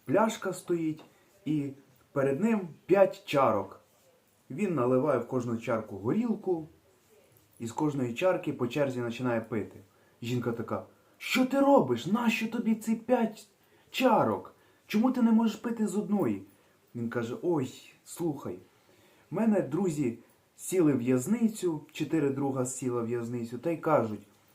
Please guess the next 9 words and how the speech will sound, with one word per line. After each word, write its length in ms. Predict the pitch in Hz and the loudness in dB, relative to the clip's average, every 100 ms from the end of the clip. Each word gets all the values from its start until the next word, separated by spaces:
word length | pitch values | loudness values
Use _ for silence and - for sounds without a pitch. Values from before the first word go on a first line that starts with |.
| _ _ | _ _
'Коли 220 | - 170 202 | -2 2 2
будеш 400 | 165 165 143 - | 4 2 2 -4
сідати 400 | 135 143 135 107 | 0 0 -2 -6
пити, 520 | - 240 - 175 151 - _ _ _ | -4 -4 -2 -2 -4 -10 _ _ _
наливай 440 | 127 151 196 220 170 | 0 2 4 2 2
нам 200 | 135 120 | 0 0
теж 220 | 156 117 | -2 -4
по 160 | 120 | -6
чарці 680 | 107 220 220 180 - 127 127 | -6 -2 0 0 -2 -8 -8